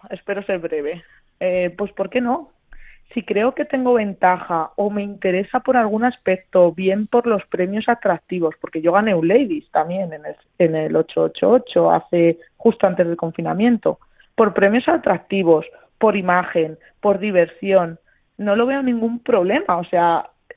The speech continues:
es que ¿acaso no es lo que hacen los, los jugadores reg? Jugar lo que les interesa, independientemente si hay mujeres, jubilados o lo que sea, yo qué sé. O sea que yo sé que tú enfocas la pregunta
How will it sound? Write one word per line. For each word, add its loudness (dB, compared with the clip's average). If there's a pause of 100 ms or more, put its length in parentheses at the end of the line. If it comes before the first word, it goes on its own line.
(120)
es -10
que 0
¿acaso -2
no -4
es -10
lo -4
que -6
hacen -6
los, 0 (100)
los -8
jugadores -2 (160)
reg? -2 (540)
Jugar -2
lo -2
que -6
les -6
interesa, 0
independientemente -4
si -4
hay 0
mujeres, 0
jubilados 0 (180)
o 2
lo 0
que -20
sea, 2
yo -16
qué -20
sé. -2 (840)
O 0
sea 2
que -2 (920)
yo 0
sé -6
que -2
tú 0
enfocas -4
la 0
pregunta -6